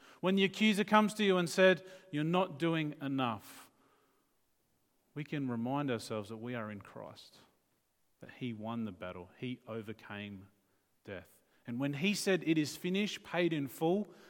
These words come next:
it means what he said. Do you trust those words today? Do you trust, do you fully grasp and enter into those words of Christ, "Paid in full"? That means there is nothing more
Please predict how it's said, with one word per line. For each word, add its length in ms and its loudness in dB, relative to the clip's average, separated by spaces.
it 220 -4
means 720 0
what 220 -2
he 200 -8
said. 540 -10
Do 100 -14
you 140 -4
trust 340 -4
those 240 -8
words 300 -10
today? 340 -12
Do 100 -8
you 180 -2
trust, 400 4
do 60 0
you 180 2
fully 400 2
grasp 600 6
and 180 -2
enter 360 -2
into 760 -4
those 300 2
words 260 0
of 140 -6
Christ, 560 -2
"Paid 580 -6
in 200 -8
full"? 500 -10
That 140 -10
means 340 -4
there 180 -6
is 100 -10
nothing 480 -6
more 400 -6